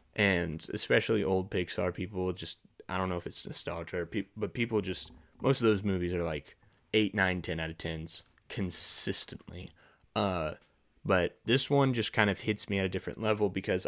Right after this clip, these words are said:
I am someone who is a sucker for father-son relationship movies.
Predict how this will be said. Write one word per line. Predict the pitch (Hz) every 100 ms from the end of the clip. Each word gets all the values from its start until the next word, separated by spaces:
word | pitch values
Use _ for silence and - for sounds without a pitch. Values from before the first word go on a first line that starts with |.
| -
I | 127
am | 143 131
someone | 113 110 104
who | 110 98
is | 95 - 98
a | 90
sucker | - - 127 - 123 107
for | - 101 98 90 90 - - _ _ _ _ _
father-son | - - 135 127 131 127 - - 123 107 101
relationship | 95 92 95 92 - 80 - - -
movies. | 90 87 82 - -